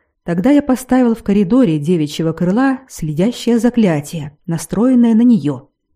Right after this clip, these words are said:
Однажды леди Айлин вернулась не одна. Разумеется, я счел нужным проверить».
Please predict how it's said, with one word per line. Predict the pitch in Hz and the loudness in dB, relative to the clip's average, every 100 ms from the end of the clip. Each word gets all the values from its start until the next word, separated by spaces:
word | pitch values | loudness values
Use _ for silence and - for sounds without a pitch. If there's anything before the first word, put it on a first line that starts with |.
| _ _ _ _ - | _ _ _ _ -6
Однажды | 175 156 247 233 165 | -4 0 0 0 -2
леди | 160 160 160 - | -2 -2 -4 -2
Айлин | 190 185 185 | -2 0 0
вернулась | 165 160 165 165 160 - | 0 0 0 0 -2 -2
не | 165 | -2
одна. | 165 147 165 147 127 _ _ _ _ _ _ _ | -2 -2 -2 -2 -6 _ _ _ _ _ _ _
Разумеется, | 175 175 175 254 302 302 240 | -6 -2 2 2 2 -2 -4
я | 202 247 | -2 -2
счел | - 254 | -2 -2
нужным | 240 202 202 220 | 0 0 0 -2
проверить». | 220 226 226 156 151 143 143 | -2 -2 -2 -2 -2 -4 -8